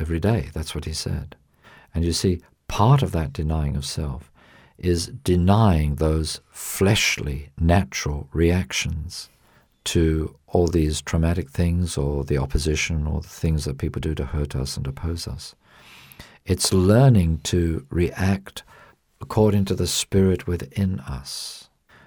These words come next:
and not according to the flesh. Now, I mean, the Spirit is very powerful. So often in the middle of a, a season of conflict, uh,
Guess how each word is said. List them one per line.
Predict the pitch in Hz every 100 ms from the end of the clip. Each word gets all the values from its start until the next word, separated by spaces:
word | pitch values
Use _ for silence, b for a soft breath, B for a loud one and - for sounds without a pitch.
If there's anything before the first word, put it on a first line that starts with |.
| b
and | - 80 80 85
not | 87 95 76 -
according | 73 - 78 73 76 69
to | 71
the | 69
flesh. | - 78 73 - - - - _ b b b
Now, | 123 131 127
I | 117
mean, | 117 113
the | 110
Spirit | - - 135 113 69 - b b b b
is | - 87
very | 117 98
powerful. | - - 101 131 - - - 82 _ _ b b b
So | - - 92 92 -
often | 117 135 98 92 82 80 - -
in | 90
the | 85
middle | 92 104 82
of | 80 76
a, | 71 69 - - - - - -
a | - 101 - - -
season | 98 95 85
of | 71
conflict, | 95 123 - 69 69 - - b b b b -
uh, | 73